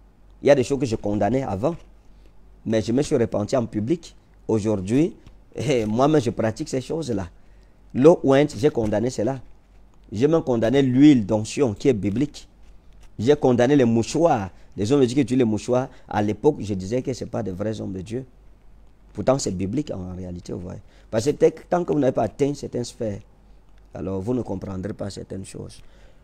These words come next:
Donc, je crois que ce qu'il faut que les gens comprennent en ce qui concerne cela, c'est que Dieu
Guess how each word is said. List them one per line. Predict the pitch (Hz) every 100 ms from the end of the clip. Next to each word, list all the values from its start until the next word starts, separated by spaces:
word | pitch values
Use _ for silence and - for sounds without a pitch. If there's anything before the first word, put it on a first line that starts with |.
| -
Donc, | - - 131 160 185
je | 127 127
crois | - 185
que | 180 165 156 156 160
ce | -
qu'il | 113 180
faut | 160 156
que | -
les | 131 101
gens | 127 139 -
comprennent | 110 107 113 131 151 - - - - - - - -
en | 117
ce | 123
qui | 139
concerne | 113 104 123
cela, | 117 98 110
c'est | -
que | 90 107 127 - - _ _ - - - - - -
Dieu | 101 98 180